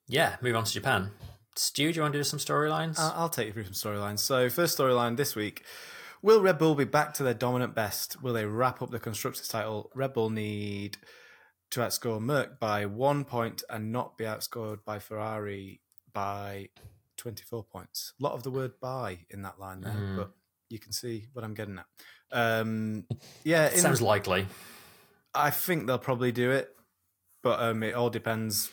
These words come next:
Speaker 2: you know, it all depends on how, if they can recover from this poor performance, if they can, you know, get their head around their car that they suddenly not, don't be
Speaker 1: <laughs>
Speaker 2: able to seem to understand anymore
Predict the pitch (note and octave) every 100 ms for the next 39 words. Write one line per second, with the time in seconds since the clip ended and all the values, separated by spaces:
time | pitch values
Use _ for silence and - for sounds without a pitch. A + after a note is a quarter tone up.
0 | - A#2+ A2 G#2 B2 D3+ G#2+ A2+ A2 A2+
1 | G#2+ G#2+ A2 G#2+ G#2+ G#2+ _ _ - F2+
2 | - - - A#2 G#2+ A2 G2+ A#2 G#2 A2+
3 | G#2+ G#2 - - A2 G2+ A2 C3 A2 F2+
4 | G2+ - G2+ G#2 G2 F#2+ E2+ _ - G#2
5 | F#2+ A2 G#2 G#2 G#2 G#2 G#2 G2+ - _
6 | _ _ - G2+ A#2 B2 G#2 G2 - G#2+
7 | G2+ G2+ G2+ - _ _ B2 G#2+ - -
8 | - A#2 G2+ G2 G#2+ G2+ F#2+ _ - B2
9 | G#2 G2+ G#2+ G#2 G2+ A#2+ A#2+ G2+ F#2 G2+